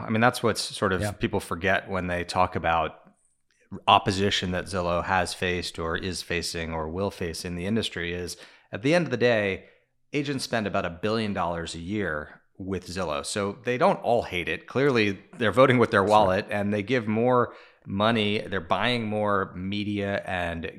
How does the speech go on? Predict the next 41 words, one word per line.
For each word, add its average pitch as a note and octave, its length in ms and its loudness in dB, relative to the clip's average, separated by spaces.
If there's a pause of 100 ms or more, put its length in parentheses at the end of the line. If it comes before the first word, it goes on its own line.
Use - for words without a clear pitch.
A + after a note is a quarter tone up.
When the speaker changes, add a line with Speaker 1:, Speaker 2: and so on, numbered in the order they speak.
Speaker 1:
getting G#2 260 0
more F#2 180 -2
software G2 480 0
from F2+ 200 -6
Zillow A2 300 -4
than F2 180 -6
any F#2+ 240 -6
other E2 300 -6 (240)
company D#2+ 380 -6
by D2+ 200 -4
far F2+ 600 2
in F#2 100 -8
the F2 80 -4
real G2+ 120 2
estate D#2+ 220 -8
industry. D#2+ 320 -10
So - 140 -10
clearly, D#3+ 300 2
a G2+ 60 2
lot F#2+ 120 4
of F2 80 -4
people F2+ 200 -10
get E2 140 -10
a D#2+ 60 -6
lot D#2+ 140 -4
of, - 100 -14
a F#2+ 40 -2
lot G2+ 100 0
of E2+ 100 -12
professionals F#2 400 -6
get F#2 120 -8
a - 20 -2
lot D#2+ 140 -2
of F2 80 -10
value - 280 -6
from - 240 -12
it, - 80 -12
or C#2+ 100 -2
else - 140 -6
they - 100 -14
wouldn't, D#2 380 -10